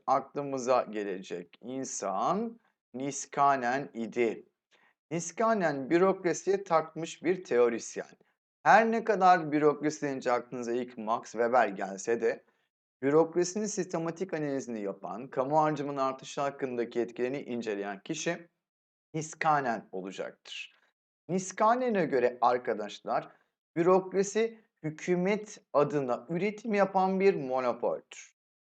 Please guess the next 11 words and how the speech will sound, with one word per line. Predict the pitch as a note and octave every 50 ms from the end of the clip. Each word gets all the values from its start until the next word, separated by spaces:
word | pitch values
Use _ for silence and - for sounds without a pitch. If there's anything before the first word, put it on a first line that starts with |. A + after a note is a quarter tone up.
| _ -
Ve | C#3+ D3+ D#3 D3+ - _ _ _ - A2+ A2+
monopol | A#2+ B2 B2+ C#3 C#3 C3+ - G3 A3 C4 B3+
piyasasındaki | - B3+ A3 G3+ G3 - F3+ D#3+ - F3+ E3+ D#3+ D3 D#3 D3+ - D#3
harcamalar | B2+ - C3 B2+ C#3 D3 C#3+ - A#2 G#2+ F2 - - - - C3 D#3+ E3 -
tam | - - E3 F3 F#3+ G3+ F#3+
rekabet | F3+ D#3+ - - B2+ A2 G#2 G#2 F#2+ - -
piyasasındaki | - G3 F#3 F#3 F#3 - C3+ - - G#2+ F#2 - - A#2
harcamalardan | C3 D#3+ F3+ E3+ F3 D3 A#2+ F#2+ F2 D2 C2 - D3 F3+ G3 G3+
daha | G#3 G#3+ A3
fazla | - E3+ B2+ A2 G#2 G#2
olacaktır. | - - E2+ - - E2+ - - _ _ - - _